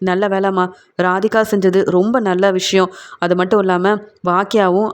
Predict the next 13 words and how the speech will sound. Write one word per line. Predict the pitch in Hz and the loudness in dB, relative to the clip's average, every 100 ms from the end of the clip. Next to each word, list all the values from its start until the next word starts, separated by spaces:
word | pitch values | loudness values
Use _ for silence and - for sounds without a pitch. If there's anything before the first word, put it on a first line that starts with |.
| 185 | -2
அதுல | 180 175 180 | 0 0 2
கையெழுத்து | 196 233 226 190 | 2 2 0 -2
போடல, | 185 185 185 - - - | 0 0 -4 -10 -12 -4
அது | 170 180 | 0 2
வரைக்கும் | 180 214 202 | 2 0 0
ரொம்ப | 202 190 | 0 0
நல்லதா | 185 202 196 | 0 0 0
போச்சு. | 190 185 180 - - - | 0 0 -4 -4 -20 -6
சுதாகரையும் | 226 214 233 233 220 190 190 220 - 180 | -2 0 0 2 0 2 0 0 -4 -4
இந்த | 185 180 175 175 | 0 2 2 0
நிதிஷையும் | 185 240 240 220 220 | 0 0 0 2 2
ரொம்பவே | 185 226 240 226 | 2 2 0 0
நம்பிட்டேன், | 185 190 196 208 | 0 0 2 0